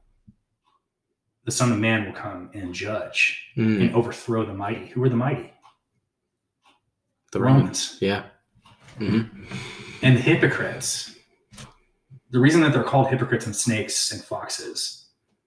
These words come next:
Speaker 1: is because they are double agents. They're doing what's
Speaker 2: Ah.
Speaker 1: best for them and claiming to be, like,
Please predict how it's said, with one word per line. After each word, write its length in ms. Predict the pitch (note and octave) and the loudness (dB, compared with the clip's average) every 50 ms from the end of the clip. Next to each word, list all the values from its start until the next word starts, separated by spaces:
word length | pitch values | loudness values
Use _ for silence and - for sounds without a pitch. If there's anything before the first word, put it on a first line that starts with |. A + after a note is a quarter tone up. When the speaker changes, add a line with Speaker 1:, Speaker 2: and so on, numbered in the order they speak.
| _ _ _ | _ _ _
Speaker 1:
is 120 | - B2 A#2 | -2 -2 0
because 380 | B2 C3 - B2 A#2 A2 G#2 G2+ | 0 -2 -2 -2 -2 -2 -2 -2
they 300 | A2+ G#2+ G#2 G2+ G2+ - | -2 -2 -2 -2 -4 -4
are 560 | - G2 F#2+ F#2+ F#2+ F#2 F2+ F2+ - - - _ _ _ _ _ _ _ _ _ _ - | -6 -4 -4 -4 -4 -6 -8 -10 -12 -14 -20 _ _ _ _ _ _ _ _ _ _ -8
double 280 | - A2+ G2 F#2+ F#2 F2+ | -6 -6 -4 -4 -6 -8
agents. 720 | G2 F#2+ - C#3 C#3 - - - - - - - - _ _ - - _ _ _ _ _ _ _ _ _ _ | -8 -8 -10 -10 -10 -8 -6 -4 -4 -4 -4 -8 -14 _ _ -20 -20 _ _ _ _ _ _ _ _ _ _
They're 120 | - A#2 | -2 2
doing 180 | A#2+ A#2+ A#2 A2+ | 4 4 4 4
what's 140 | A2+ - - | 4 4 2
Speaker 2:
Ah. 40 | G#2+ | 0
Speaker 1:
best 200 | A2 A2 - - | 0 -2 0 -2
for 80 | A2+ | -2
them 500 | G2+ A2+ A2+ A2+ G#2+ G2 F#2+ F2+ - - - _ _ _ _ _ _ _ _ _ _ _ _ _ _ _ - | -2 0 2 2 0 0 -2 -8 -12 -14 -18 _ _ _ _ _ _ _ _ _ _ _ _ _ _ _ -4
and 80 | B2 A#2 | -2 -2
claiming 400 | - - B2+ B2 B2 A#2 A#2 A#2 | 2 4 4 6 6 6 4 4
to 120 | A2+ - A2 | 2 0 2
be, 540 | A2 A2 A2 G#2+ G#2+ G2+ G2+ - - - _ _ _ _ - _ _ _ - - _ _ _ _ _ | 4 6 6 6 6 4 0 -6 -10 -18 _ _ _ _ -20 _ _ _ -20 -20 _ _ _ _ _
like, 220 | - A#2+ A2+ F#2 | -4 -4 -2 -4